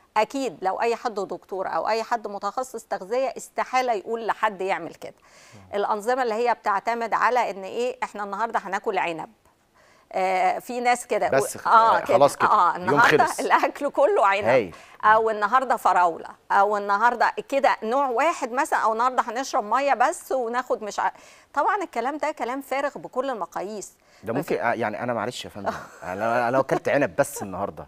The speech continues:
Speaker 1: آه.
Speaker 2: هيحصل لي إيه؟ ما أنا مش فاهم يعني،
Speaker 1: ما
Speaker 2: ده
Speaker 1: هو
Speaker 2: ك-،
Speaker 1: على
Speaker 2: مش
Speaker 1: أساس،
Speaker 2: متخيل أصلًا.
Speaker 1: آه، ما هو على أساس أنا بقى لما بمنع النشويات وبمنع البروتين وبمنع
Speaker 2: فكده
Speaker 1: الدهون،
Speaker 2: أنا
Speaker 1: أنا
Speaker 2: هخس.
Speaker 1: كده هخس. هو طبعًا أنا هخس لأن أنا مش باكل.
Speaker 2: بس
Speaker 1: ف-
Speaker 2: هيحصل لي إيه كمان؟
Speaker 1: هيحصل لي إن أنا لو مشيت بقى على الأنظمة دي بشكل دائم،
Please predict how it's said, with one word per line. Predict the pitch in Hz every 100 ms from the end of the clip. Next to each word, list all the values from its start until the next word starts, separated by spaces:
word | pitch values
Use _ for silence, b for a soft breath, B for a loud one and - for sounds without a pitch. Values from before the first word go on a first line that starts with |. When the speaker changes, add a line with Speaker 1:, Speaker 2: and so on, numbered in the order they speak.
| 269
Speaker 1:
آه. | 269 - _
Speaker 2:
هيحصل | 101 - 151 151
لي | 135
إيه؟ |
ما | 131 123
أنا |
مش | 117 -
فاهم | 160 139 110
يعني، | 101 98 226
Speaker 1:
ما | 214
Speaker 2:
ده | 233
Speaker 1:
هو | 262
Speaker 2:
ك-، |
Speaker 1:
على | 220 208 208
Speaker 2:
مش |
Speaker 1:
أساس، | 220
Speaker 2:
متخيل | 262 269 190 135
أصلًا. | 113 143 -
Speaker 1:
آه، | 233 220
ما | 220 208
هو | 262 254
على | 214 220 214
أساس | 269 269 -
أنا | 247 254
بقى | 247 226
لما | 208 196 190
بمنع | 214 240 208
النشويات | 185 180 - 185 180 202 262 262
وبمنع | 196 208 202 170
البروتين | - 185 - 269 269
وبمنع | 214 208 254 208 196
Speaker 2:
فكده | 202
Speaker 1:
الدهون، | - 262
Speaker 2:
أنا | 247 233
Speaker 1:
أنا | 226
Speaker 2:
هخس. | 285
Speaker 1:
كده | 285 -
هخس. | - 175 -
هو | 233
طبعًا | 240 370 523 311
أنا | 254 240 240
هخس | 311 339 - B B B
لأن | 196 208 262
أنا | 330 320
مش | 247
باكل. | 294 523 - 208 - b b b
Speaker 2:
بس | 107
Speaker 1:
ف- | 107
Speaker 2:
هيحصل | 127 - 165 156
لي |
إيه | 160
كمان؟ | 160 151 165 -
Speaker 1:
هيحصل | - 226 233 - 320
لي | 330
إن | 285
أنا | 311 302 -
لو | 208 226 262 226 -
مشيت | 190 294 302
بقى | 254 285
على |
الأنظمة | 277 - 214 294 285
دي | 240 294
بشكل | - 311 294 214
دائم، | 247 240